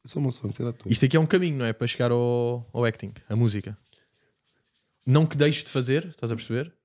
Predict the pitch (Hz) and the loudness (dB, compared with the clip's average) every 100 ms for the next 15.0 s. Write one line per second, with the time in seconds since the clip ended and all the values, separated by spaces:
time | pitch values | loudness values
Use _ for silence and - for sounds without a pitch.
0 | _ _ _ _ - 135 143 135 113 104 | _ _ _ _ -4 -2 0 2 2 0
1 | 95 85 - - - 98 110 131 104 98 | -6 -10 -18 -20 -12 -8 -2 -2 0 -2
2 | 107 110 107 104 110 113 120 151 151 113 | -2 -2 0 0 0 0 0 0 -2 -4
3 | 107 107 107 107 117 120 - 120 113 110 | -4 -2 0 -2 -4 -8 -4 -2 -2 -2
4 | 104 107 107 117 107 113 117 113 117 120 | -4 -2 -2 -4 -6 -6 -2 0 0 -2
5 | 131 123 101 - _ _ _ _ _ _ | -2 -4 -8 -20 _ _ _ _ _ _
6 | _ _ _ _ _ 98 98 131 151 101 | _ _ _ _ _ 0 0 2 0 -2
7 | 117 135 104 - - 135 - 98 - _ | -4 -4 -6 -12 -12 -12 -12 -16 -20 _
8 | _ - - - - - - - 170 156 | _ 2 4 4 -2 -6 -6 -2 -2 -2
9 | 143 - - - _ 127 120 147 139 123 | -6 -8 -20 -20 _ -6 0 0 4 2
10 | 120 233 196 131 117 127 - 131 131 165 | 2 0 -2 0 0 0 0 0 0 0
11 | 160 165 - 104 98 - 107 104 107 135 | 0 -2 -4 -6 -6 -4 -4 -4 -4 -2
12 | 165 185 123 113 135 147 160 156 156 156 | -2 0 -2 -4 -6 -4 -4 -4 -4 -4
13 | 156 151 - 160 180 175 170 175 170 156 | -4 -6 -4 -4 -2 0 0 -2 -2 -4
14 | 131 127 135 143 147 143 147 156 170 - | -4 -6 -6 -4 -4 -4 -4 -4 -8 -12